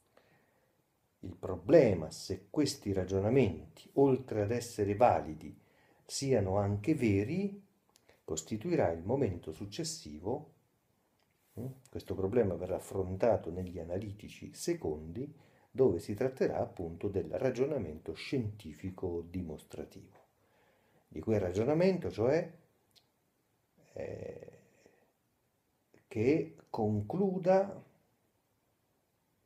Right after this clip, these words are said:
in maniera, potremmo dire, veritiera, cioè la cui conclusione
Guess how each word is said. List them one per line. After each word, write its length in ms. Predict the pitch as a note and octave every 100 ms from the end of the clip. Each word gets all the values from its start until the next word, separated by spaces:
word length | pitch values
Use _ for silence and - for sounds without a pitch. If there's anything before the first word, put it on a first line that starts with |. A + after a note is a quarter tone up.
| _ _ _ _ _ _ _
in 180 | G#2+ G#2+
maniera, 600 | B2+ D3 C3 A#2 D3+ F3
potremmo 460 | A2 G#2 G#2+ B2 C3+
dire, 260 | A2 G2+
veritiera, 800 | E2 G2 G2 G#2 F#3+ C#3+ D#2+ D#2
cioè 320 | - B2+ E2+ E2+
la 120 | G2+
cui 220 | D#3 G#2+
conclusione 1080 | G#2 A2 D#3 G3 D3+ F2+ F2 C3+ F#3+ F#3+